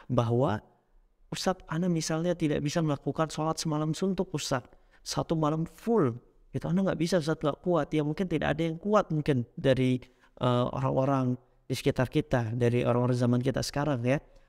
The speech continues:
Maka tidak perlu kita memaksakan diri, cukup kita beribadah kalau bisa satu jam, kalau bisa lebih lagi alhamdulillah dua jam, tiga jam atau empat jam, bahkan kalau bisa semalam suntuk, Masya Allah, lebih baik lagi.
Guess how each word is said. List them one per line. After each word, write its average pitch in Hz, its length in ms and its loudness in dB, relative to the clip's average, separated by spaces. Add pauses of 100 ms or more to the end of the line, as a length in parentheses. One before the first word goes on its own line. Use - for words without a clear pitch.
(160)
Maka 185 320 -2
tidak 220 320 -2
perlu 247 240 0
kita 226 160 -2
memaksakan 196 640 0
diri, 175 320 0 (160)
cukup - 320 0
kita 165 240 2
beribadah 143 480 2
kalau 135 240 0
bisa 131 240 0
satu 160 320 -4
jam, 151 320 -2 (320)
kalau 147 160 0
bisa 147 160 -2
lebih 156 240 0
lagi 165 160 2
alhamdulillah 185 400 0
dua 175 160 0
jam, 170 320 0 (320)
tiga 180 240 0
jam 175 240 0
atau 175 240 -6
empat 180 320 -2
jam, 175 240 2
bahkan 170 240 -2
kalau 151 160 0
bisa 160 240 -2
semalam 160 240 2
suntuk, - 320 -4
Masya - 240 -2
Allah, 180 240 0 (400)
lebih 147 160 2
baik 143 320 0
lagi. 143 320 0